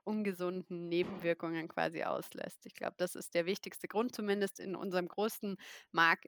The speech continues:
in Deutschland. Das ist in Frankreich zum Beispiel ein bisschen anders. Da sind die Leute, ähm, de-, de-, der verteufeln, die Franzosen verteufeln Zucker nicht so sehr wie die Deutschen.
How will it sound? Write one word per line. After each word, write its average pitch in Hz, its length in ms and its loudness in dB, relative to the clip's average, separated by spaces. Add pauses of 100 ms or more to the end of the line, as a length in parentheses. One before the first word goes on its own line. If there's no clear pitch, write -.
(140)
in 196 120 -4
Deutschland. 160 500 4
Das - 140 -8
ist 196 160 -6
in 175 140 -6
Frankreich 214 440 4
zum 202 120 -8
Beispiel 190 300 -2
ein 190 60 -6
bisschen 190 300 -2
anders. 170 340 0
Da 170 140 0
sind 180 220 -6
die 175 40 -6
Leute, 185 500 4 (640)
ähm, 175 500 0 (520)
de-, 175 480 0
de-, 180 140 -4
der 175 180 4
verteufeln, 214 760 6
die 196 100 -12
Franzosen 226 500 -2
verteufeln 202 500 -2
Zucker 208 280 -6
nicht 196 200 -6
so 185 100 -10
sehr 180 220 0
wie 170 60 -6
die 170 140 -8
Deutschen. - 440 -4